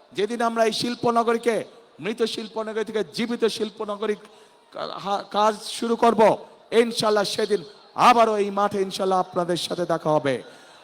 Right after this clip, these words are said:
আসুন, কাজ একটাই, কথা একটাই, করব কাজ, গড়ব দেশ,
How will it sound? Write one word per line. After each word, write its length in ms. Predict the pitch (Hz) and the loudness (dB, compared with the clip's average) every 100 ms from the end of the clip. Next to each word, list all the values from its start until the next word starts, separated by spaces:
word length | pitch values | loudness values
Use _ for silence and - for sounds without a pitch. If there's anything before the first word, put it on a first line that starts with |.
| - - - - - | -20 -20 -20 -20 0
আসুন, 500 | 185 240 285 302 240 - - - - _ _ - _ _ _ _ _ - | 0 6 8 8 4 -14 -20 -20 -20 _ _ -20 _ _ _ _ _ 2
কাজ 320 | 226 247 240 | 8 8 8
একটাই, 440 | 240 - 247 220 160 104 - - - - | 4 4 4 4 4 -4 -18 -20 -20 0
কথা 420 | 196 220 208 208 | 2 4 4 2
একটাই, 420 | 208 - 185 156 - - - - | 2 2 4 4 0 -16 -20 2
করব 300 | 208 240 254 | 6 8 6
কাজ, 360 | 269 277 311 302 - - - - - | 8 8 10 6 2 -20 -20 -12 4
গড়ব 260 | 277 269 269 | 6 8 6
দেশ, 280 | 269 269 | 8 8